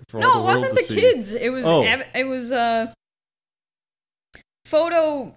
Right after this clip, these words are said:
Speaker 2: for the people who think they are entitled to some opinion or claim to think I hate old people 'cause of
Speaker 1: What's
Speaker 2: this
Speaker 1: the
Speaker 2: post.
Speaker 1: photo?
Speaker 2: It's a, I think this is his company.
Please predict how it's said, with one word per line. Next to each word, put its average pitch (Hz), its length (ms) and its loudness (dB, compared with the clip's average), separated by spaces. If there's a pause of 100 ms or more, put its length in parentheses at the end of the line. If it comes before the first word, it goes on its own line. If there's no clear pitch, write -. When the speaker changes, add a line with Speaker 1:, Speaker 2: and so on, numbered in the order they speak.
Speaker 2:
for 285 120 -2
the 262 100 2
people 247 540 -8
who 240 220 -8
think 254 340 -8
they 226 220 -4
are 214 140 -2
entitled 220 560 -4
to 214 80 -10
some 226 240 -6
opinion 220 680 -8 (640)
or 214 200 -4
claim 226 340 -6
to 208 120 -4
think 220 220 -8
I 185 160 -4
hate 208 320 -8
old 247 300 -6
people 302 400 -8
'cause 180 220 -6
of 175 60 -4
Speaker 1:
What's 302 100 -6
Speaker 2:
this 320 60 -6
Speaker 1:
the 226 60 0
Speaker 2:
post. 247 260 -2
Speaker 1:
photo? - 400 -6 (360)
Speaker 2:
It's 247 180 -8
a, 262 120 -6 (220)
I 226 120 -4
think 480 240 -12
this 359 160 -6
is 226 120 -8
his 190 200 -10
company. 240 460 -10